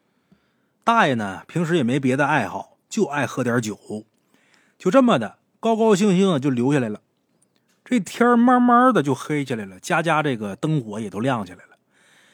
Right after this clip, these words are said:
妹妹呢，也做好了一桌子饭菜，等了大半天，天都黑透了，妹夫孩子才赶着马车晃晃悠悠回来。怎么回事呢？这马车走到半道的时候坏了，所以说耽误了一会儿功夫。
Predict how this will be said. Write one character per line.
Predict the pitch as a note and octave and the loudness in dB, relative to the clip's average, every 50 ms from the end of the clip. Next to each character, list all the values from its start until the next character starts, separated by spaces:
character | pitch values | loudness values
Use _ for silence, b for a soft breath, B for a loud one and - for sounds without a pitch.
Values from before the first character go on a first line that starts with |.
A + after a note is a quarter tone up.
| b b b _ | b b b _
妹 | - B3 C4 B3 | 4 6 6 8
妹 | A3+ G#3+ G3 F3+ | 8 6 4 4
呢， | E3 D3+ C#3 C3+ | 2 2 2 0
也 | C3 A#2+ A2+ A#2 B2 B2 B2 B2+ A#2+ B B B - | 0 -2 -2 -2 -2 0 0 -2 -2 B B B -6
做 | - - D#3+ C3+ | -2 0 0 0
好 | - - G#2 F#2 F#2+ | 0 -4 -10 -14 -8
了 | G#2+ C#3+ | -6 -4
一 | D3 | -4
桌 | B2 - C3+ C#3+ D3 C3+ | -4 -4 -4 -4 -4 -4
子 | A#2+ A2 G2+ G2 F#2+ F#2+ - | -4 -6 -8 -8 -10 -12 -10
饭 | - B2 A#2 G2 | -8 -8 -8 -6
菜， | A2 G#2+ G#2+ - _ _ _ _ _ _ _ _ _ _ _ _ _ _ | -6 -8 -8 -10 _ _ _ _ _ _ _ _ _ _ _ _ _ _
等 | - A#2 B2 | -8 -6 -6
了 | D3+ | -2
大 | F3+ A#3 G#3+ G#3 | 0 2 2 4
半 | G#3+ G#3+ F#3 D#3+ | 4 4 4 4
天， | D#3 F#3+ F#3+ F3+ | 2 2 0 0
天 | - - A3 G#3+ | 0 0 2 4
都 | G#3+ G#3+ | 4 2
黑 | G3+ - A#3+ A#3+ G#3 | 2 2 0 -2 0
透 | C#3+ F3+ C4 C#4+ A#3 B2 | 2 2 2 4 2 0
了， | G2+ - b b b b b b b b b b b b b b b b _ | -2 -6 b b b b b b b b b b b b b b b b _
妹 | - D#3+ E3 D#3 C#3 A#2 | 0 2 2 4 2 0
夫 | G2 G2+ G2+ | -2 -4 -10
孩 | F2+ - - A2+ A2+ B2 C3+ | -12 -10 -8 -6 -4 -4 -4
子 | B2 A#2 - _ _ _ _ _ _ - | -4 -6 -12 _ _ _ _ _ _ -14
才 | - - B2 | -8 -8 -6
赶 | B2 - G#2+ F#2 G#2+ | -6 -6 -10 -8 -6
着 | B2 B2+ | -6 -6
马 | A#2 - - - | -6 -8 -10 -12
车 | A#2+ A#2 A#2 | -12 -12 -10
晃 | - - D#3 C3 A2 | -6 -6 -6 -6 -6
晃 | A2+ A2+ | -6 -6
悠 | A#2 B2 | -6 -4
悠 | B2 A#2+ | -4 -4
回 | A2 - G#2 G2 G2+ | -6 -8 -10 -12 -12
来。 | A#2+ A#2+ _ _ _ _ _ _ _ _ _ _ _ _ _ _ | -14 -16 _ _ _ _ _ _ _ _ _ _ _ _ _ _
怎 | - - A#2+ | -18 -16 -12
么 | C#3+ B2+ | -8 -6
回 | C#3+ D#3+ | -4 -4
事 | D#3+ G#3+ A3 F3+ B2 | -2 -2 -2 -2 -4
呢？ | F#2 b b b b b b | -6 b b b b b b
这 | _ - G#3 | _ -4 -4
马 | F3+ - - - | -4 -4 -6 -8
车 | - - G#3+ G#3+ | -6 -4 -2 -2
走 | E3+ G#2 G#3 | -2 -2 -4
到 | B2+ | -4
半 | - G3+ F#3+ F3 | -2 0 0 2
道 | G3+ G#3+ F3 | 2 2 0
的 | A#2 | 0
时 | - - | -2 -4
候 | C#3+ D3 | -6 -6
坏 | - - A#3+ A#3+ G3 C#3+ - | -2 -2 -2 -2 -2 -2 -8
了， | - _ _ _ | -14 _ _ _
所 | _ - D#3+ D#3+ | _ -8 -6 -4
以 | |
说 | C#3 D3+ E3 | -2 -2 -2
耽 | D#3+ - E3 E3 F3 | -2 -2 -2 0 0
误 | E3 | 0
了 | D3 | -2
一 | C#3+ D3 | -2 -4
会 | A#2 G2+ | -4 -8
儿 | G2 | -8
功 | - C3+ C#3+ E3+ F3 | -6 -2 0 0 0
夫。 | C3+ B2+ | -2 -4